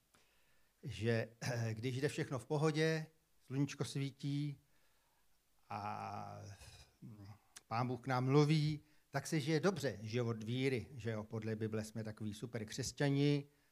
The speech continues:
a zdá se nám, že nás nic nemůže, eh, zastavit. Ale stačí trochu, aby prostě začalo trošku pršet, něco se nepodaří, přijde nějaká pochybnost, nějaká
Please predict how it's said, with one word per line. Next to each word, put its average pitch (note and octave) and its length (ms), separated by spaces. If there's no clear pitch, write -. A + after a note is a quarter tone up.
a A2+ 80
zdá G#2+ 260
se C3+ 160
nám, C3 280
že A#2+ 120
nás B2 220
nic A#2 160
nemůže, A#2 560
eh, G2+ 240
zastavit. A2 600
Ale D#3 160
stačí F3+ 340
trochu, F#3 520
aby C3 200
prostě C3+ 420
začalo B2+ 340
trošku C3 280
pršet, C#3 380
něco C3+ 240
se C3+ 300
nepodaří, D3+ 800
přijde B2+ 220
nějaká C3+ 360
pochybnost, D#3 800
nějaká A#2+ 720